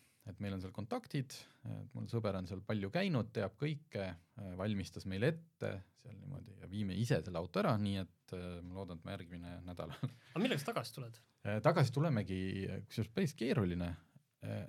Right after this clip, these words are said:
Speaker 1: noh, kuna me tahame nagu mugavalt ka natuke, <laughs> et me lähme siis, äh, viime auto Dobrutši, siis lähme Kiievisse, väike linnaekskursioon ja sealt rongiga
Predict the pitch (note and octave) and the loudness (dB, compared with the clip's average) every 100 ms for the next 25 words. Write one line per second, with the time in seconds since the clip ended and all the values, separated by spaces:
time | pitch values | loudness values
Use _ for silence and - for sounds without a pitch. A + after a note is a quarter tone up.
0 | - B2+ A2+ - B2 A2 A#2 A2 G#2 A2 | 0 2 2 4 4 6 4 4 0 -2
1 | C3+ A3 F2+ D#2+ F2 - - B2 G#2 F#2+ | -2 2 4 4 0 -6 -4 -2 -2 -6
2 | - E2 D#2+ - - - - _ G2+ A2 | -10 -10 -12 -12 -12 -12 -20 _ 0 4
3 | B2+ D3 A2 - G#2 - - G#2 G#2 A2+ | 6 6 4 2 -4 -4 -2 -2 -2 -4
4 | - _ _ - A2+ A2 A2+ B2+ G#2 B2 | -12 _ _ -6 0 2 2 2 -2 0
5 | A3+ A3+ A#2+ A2 A#2 G#2+ G#2+ F3 F#3+ B2+ | 0 0 -2 0 0 -2 -4 -2 4 4
6 | G#2 G2+ - - F#2+ F2+ - - _ _ | 4 0 -4 -4 -4 -4 -14 -20 _ _
7 | _ _ _ - G#2+ A2 G#2 C3+ B2 G#2 | _ _ _ -2 -2 2 4 6 6 4
8 | - G#2 F#2+ D3+ D#3+ A2 F2 A#2+ A2 A#2+ | 2 -2 2 6 6 6 4 2 4 4
9 | C#3+ D3 G2+ E2+ - F2+ | 6 6 2 -2 -2 0